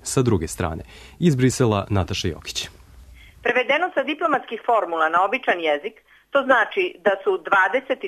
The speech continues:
Speaker 2: četiri zemlje Evropske unije rekle da statusu kandidata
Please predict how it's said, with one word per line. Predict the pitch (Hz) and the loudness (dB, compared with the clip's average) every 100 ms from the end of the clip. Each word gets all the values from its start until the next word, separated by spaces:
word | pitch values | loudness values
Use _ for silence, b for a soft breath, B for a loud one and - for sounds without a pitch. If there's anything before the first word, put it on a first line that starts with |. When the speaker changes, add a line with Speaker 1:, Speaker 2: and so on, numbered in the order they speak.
| - | 0
Speaker 2:
četiri | 185 - 170 175 196 | 0 0 -8 0 2
zemlje | 180 165 147 - 180 | 2 2 -2 -2 -2
Evropske | 160 160 - 208 | -2 -4 -2 0
unije | 202 208 170 147 | 2 0 0 0
rekle | 151 175 175 208 185 156 | 2 2 2 0 0 2
da | 220 180 127 B B _ | 2 4 0 B B _
statusu | - 170 - 180 180 | 0 0 0 -8 -8
kandidata | - 160 156 165 151 | -4 -4 2 2 2